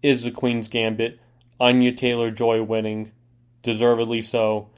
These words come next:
She was amazing in The Queen's Gambit. Everybody loves The Queen Gambit. It was great. Best Actor in a Limited T V Series,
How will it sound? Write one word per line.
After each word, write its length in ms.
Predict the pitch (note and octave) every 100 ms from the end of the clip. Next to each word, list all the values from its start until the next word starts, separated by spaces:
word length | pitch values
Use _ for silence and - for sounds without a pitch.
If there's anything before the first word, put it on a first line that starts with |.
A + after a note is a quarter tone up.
| _ -
She 200 | - C3
was 200 | B2+ A#2+
amazing 440 | A2+ A2+ A2 A#2
in 60 | A2
The 60 |
Queen's 320 | A2 A#2+ A2
Gambit. 420 | G#2+ A2 A2 A2+ -
Everybody 440 | C#3 B2 A#2+ A#2
loves 240 | A2+ A2 G#2+
The 60 |
Queen 280 | A2 A#2 A2
Gambit. 540 | A2 G#2+ G#2 G#2+ G#2+ _ _ _ _ _ _ _ _ _
It 80 | C#3
was 180 | B2+ G#2
great. 380 | G#2+ G2+ G2+ - _ _ _ _ _ _ _ _ _ _ _ _ _ _ _ _ _ _ _ _ - _ _ -
Best 260 | A#2+ A2+ B2+
Actor 260 | A#2 C3
in 60 | A2
a 80 | A2+
Limited 360 | A#2 A#2 A2+
T 140 | B2+ A2+
V 160 | A#2+
Series, 540 | A#2+ B2+ A#2+ A#2+ A#2